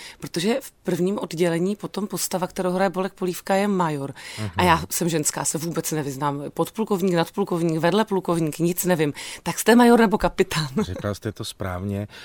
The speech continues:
Speaker 2: protože major přichází až po kapitánovi.
Speaker 1: Ano.
Speaker 2: Jo, to, to vím díky tomu, že jsem byl na vojně, tady tyhle
Speaker 1: Ano.
Speaker 2: věci si ještě
Speaker 1: Ano.
Speaker 2: pamatuju. Takže když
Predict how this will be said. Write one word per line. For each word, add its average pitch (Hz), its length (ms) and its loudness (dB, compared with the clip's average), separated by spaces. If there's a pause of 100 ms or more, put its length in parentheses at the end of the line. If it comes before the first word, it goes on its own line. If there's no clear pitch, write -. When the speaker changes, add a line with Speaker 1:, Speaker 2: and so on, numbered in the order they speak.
(140)
Speaker 2:
protože 98 340 -4
major 98 380 0
přichází 101 600 -4
až - 160 -8
po - 160 -8
kapitánovi. 80 960 -4
Speaker 1:
Ano. 90 100 -12 (400)
Speaker 2:
Jo, 87 160 -2
to, 120 180 -4
to 131 180 -4
vím 131 200 0
díky 107 220 -6
tomu, 101 180 -4
že 87 120 -4
jsem 104 200 -4
byl 95 140 0
na 85 80 -2
vojně, 87 340 -4
tady 78 180 -10
tyhle 82 220 -10
Speaker 1:
Ano. 80 120 -8
Speaker 2:
věci 147 180 -8
si - 120 -10
ještě 78 200 -8
Speaker 1:
Ano. 80 80 -4
Speaker 2:
pamatuju. 82 400 -6
Takže 92 500 -2 (340)
když 87 720 -4